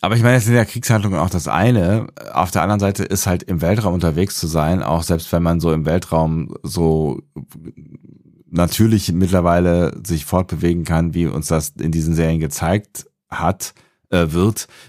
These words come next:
immer wieder ja auch mit Gefahren verbunden. Ich meine, wie viele Nebel, äh, Anomalien, äh, was auch immer, äh, da kommt die Enterprise rein. So, das hat ja nicht immer nur was mit,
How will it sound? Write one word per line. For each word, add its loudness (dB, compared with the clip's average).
immer 4
wieder 4
ja 4
auch 0
mit 0
Gefahren 0
verbunden. -4
Ich -4
meine, -2
wie -4
viele 0
Nebel, 0
äh, -8
Anomalien, 2
äh, 0
was 0
auch 0
immer, 2
äh, -16
da -2
kommt 2
die 2
Enterprise 0
rein. 0
So, 0
das -6
hat -4
ja 2
nicht 2
immer 0
nur 2
was -2
mit, -2